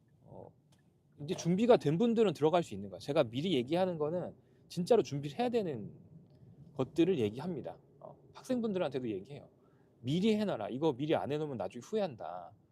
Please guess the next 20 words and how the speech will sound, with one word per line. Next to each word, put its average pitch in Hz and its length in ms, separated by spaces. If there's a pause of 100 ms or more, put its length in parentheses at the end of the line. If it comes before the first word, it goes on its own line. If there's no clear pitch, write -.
(160)
과제 139 400
미리 123 260
해라. 92 380 (760)
이거 151 180
안 113 160
해놓으면 170 240
나중에 107 300
밀려가지고 117 800
실무 247 280
참여할 208 360
때 143 180
못한다. 113 680 (460)
실무 262 240
참여 247 180
못하면 202 560 (580)
취업에도 262 440
영향 117 260
미치고 127 360
여러 151 240
가지로 147 840